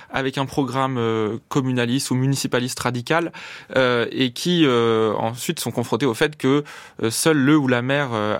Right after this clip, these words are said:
a vraiment le temps de se consacrer, euh, aux questions, euh, de la commune, bah, parce que c'est la, la seule personne qui, euh, n'a plus, euh, besoin de travailler, enfin qui a été payée pour ça, euh, parce que, euh, vraiment à l'échelle locale, les, les, euh,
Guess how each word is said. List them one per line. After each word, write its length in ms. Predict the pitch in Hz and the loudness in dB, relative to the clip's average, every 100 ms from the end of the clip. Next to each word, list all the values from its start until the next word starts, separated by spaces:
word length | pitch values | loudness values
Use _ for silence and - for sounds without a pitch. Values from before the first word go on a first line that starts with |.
| - | -2
a 220 | 117 123 | -2 -2
vraiment 320 | 110 120 131 | -2 -2 0
le 140 | 123 120 | 0 0
temps 200 | 156 147 | 0 0
de 80 | |
se 80 | 120 | -2
consacrer, 500 | - 120 113 - 131 | -4 -4 -2 -2 0
euh, 200 | 113 98 - - - - | 0 -2 -8 -16 -14 -4
aux 160 | 117 | -2
questions, 520 | 110 120 - 127 120 110 | 0 -2 -2 -2 0 0
euh, 180 | 101 | -2
de 80 | 101 | -2
la 80 | 107 | -2
commune, 420 | 110 117 175 202 | -2 0 2 2
bah, 200 | 131 120 104 | 2 0 0
parce 200 | 104 - | -4 0
que 320 | 156 147 113 | 2 2 0
c'est 260 | - - 120 | -4 -2 0
la, 200 | 107 104 | 0 -2
la 80 | |
seule 160 | 110 143 | -2 0
personne 320 | 127 - 170 | 0 0 -2
qui, 320 | 151 - 139 123 110 - - - - | -2 -2 0 0 -4 -12 -18 -12 -4
euh, 180 | 110 107 | -2 0
n'a 160 | 113 | -2
plus, 360 | 110 - 156 139 | -4 0 2 2
euh, 120 | 120 120 - - - - | 2 -4 -6 -8 -8 -6
besoin 320 | 123 131 131 | -2 0 0
de 40 | |
travailler, 300 | 120 117 120 | 0 0 2
enfin 140 | 185 127 | 2 0
qui 100 | 127 | -2
a 20 | |
été 140 | - | -4
payée 300 | - - 131 | -4 0 0
pour 180 | 131 120 | 0 -2
ça, 240 | - 165 202 - - - - | 0 0 -2 -8 -20 -14 -2
euh, 260 | 127 120 | 0 0
parce 160 | 110 113 | -2 -4
que, 100 | 127 | -2
euh, 480 | 117 110 104 101 - | 0 -2 -4 -6 -6
vraiment 280 | - 117 139 | -6 -2 -2
à 20 | |
l'échelle 260 | 117 - 113 | -2 -2 -2
locale, 320 | 113 127 143 | -2 0 -2
les, 420 | 113 110 101 101 | -2 -2 -2 -4
les, 340 | 101 107 101 | -4 -4 -2
euh, 100 | 98 | -4